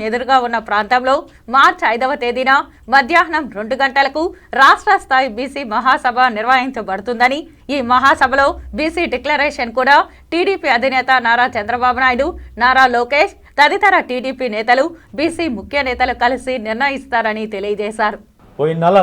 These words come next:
Speaker 2: నాలుగో తారీఖున రాష్ట్ర వ్యాప్తంగా జిల్లా, ప్రతి జిల్లాలో, ప్రతి నియోజకవర్గంలో, ప్రతి మండలంలో కూడా ఈ జై హో బీసీ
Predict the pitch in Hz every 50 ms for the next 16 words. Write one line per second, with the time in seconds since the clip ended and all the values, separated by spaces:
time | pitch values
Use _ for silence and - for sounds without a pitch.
0 | 165 151 160 180 185 170 190 180 - - 160 156 156 160 165 165 175 135 - -
1 | - - 127 151 180 175 - 202 175 170 170 170 - 185 170 170 156 123 - -
2 | - - - - 120 143 160 175 180 175 147 - - - - _ - 139 143 -
3 | - 175 170 156 - - - 120 156 175 190 196 190 185 190 208 220 226 226 -
4 | - - 147 156 151 - 185 170 160 165 180 196 202 190 175 170 160 185 175 165
5 | 160 170 175 175 190 208 220 214 - - - 139 156 151 - 185 175 151 147 151
6 | 170 180 190 196 190 185 180 175 160 175 170 156 139 - - - - - _ -
7 | - 135 151 151 139 - 151 170 185 175 190 185 175 143 160 160 156 -